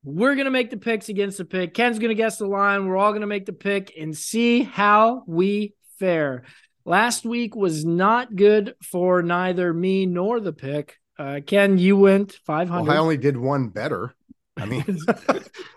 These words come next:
Speaker 2: <laughs> I went three and three, I think, and you went, you guys went two and four, or, or
Speaker 1: Yeah, yeah,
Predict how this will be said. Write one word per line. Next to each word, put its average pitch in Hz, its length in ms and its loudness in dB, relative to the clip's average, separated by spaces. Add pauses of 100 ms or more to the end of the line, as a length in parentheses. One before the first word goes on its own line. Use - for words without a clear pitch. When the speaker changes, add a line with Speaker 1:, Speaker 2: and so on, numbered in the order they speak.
(100)
Speaker 2:
<laughs> - 1120 -10
I 156 80 2
went 202 220 4
three 190 340 0
and 185 120 -2
three, 180 240 -2
I 190 100 0
think, 196 200 -4
and 147 100 -6
you 165 120 -2
went, 165 180 -4
you 151 100 -8
guys 165 220 -2
went 160 200 -6
two 180 140 -6
and 156 140 -6
four, 160 260 -6
or, 127 360 -4
or 123 280 -4
Speaker 1:
Yeah, 170 460 4
yeah, 143 220 -8